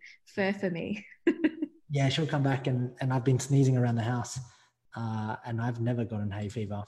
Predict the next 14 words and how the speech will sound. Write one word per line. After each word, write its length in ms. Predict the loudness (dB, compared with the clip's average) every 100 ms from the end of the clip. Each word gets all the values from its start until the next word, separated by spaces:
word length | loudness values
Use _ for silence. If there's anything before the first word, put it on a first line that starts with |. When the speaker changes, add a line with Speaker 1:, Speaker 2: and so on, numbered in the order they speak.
| _ -10
Speaker 2:
So 160 | -2
Speaker 1:
Yeah. 140 | -2 -2 -8 _ _ _ _ -12 -12 -12 -18 -2 8
Speaker 2:
in, 200 | 10 10
uh, 220 | 8 6 0 -14 -6 4
in, 220 | 6 6 2
in 120 | -2
today's 400 | 0 4 4 4
episode, 400 | 0 0 0 0
episode 280 | -2 0 2
number 180 | 2 2
fifty-two, 1040 | 0 -2 0 -2 -2 0 4 6 4 0 -12 -20 -20 -20 _ _ _ -2
uh, 720 | 0 2 2 0 0 -2 -4 -10 _ _ _ 0
let's 400 | 0 0 -4 0
discuss 880 | 0 2 0 0 -2 -6 -6 -8